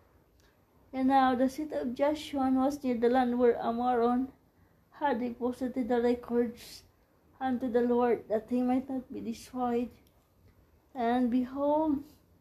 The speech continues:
I had gone according to the word of Amaron, and take the place of Nephi, and did make a record according to the words of Amaron.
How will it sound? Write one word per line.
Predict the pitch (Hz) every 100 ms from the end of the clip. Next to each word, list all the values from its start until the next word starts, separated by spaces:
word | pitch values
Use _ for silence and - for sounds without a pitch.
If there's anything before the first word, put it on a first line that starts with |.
| _ _ _ _ _ _ _ - _ _ _ -
I | 220
had | 240 226 233 -
gone | 247 269 285
according | 285 285 285 294 285
to | 269
the | 226
word | 226 233 240
of | - - _ _ _ -
Amaron, | 226 220 208 214 220 226 240 - _ _ _ _ -
and | 262 247
take | 254 247
the | 254
place | 254 254 277
of | 262
Nephi, | 247 254 277
and | 254 240 247 240
did | 233 214 208 _ _ _ _ _ _ -
make | 277 240 214
a | 233
record | 240 240 233 214
according | 208 247 240 240 247 233
to |
the | 214 226
words | 233 226 240
of | 226
Amaron. | 233 240 240 226 - 226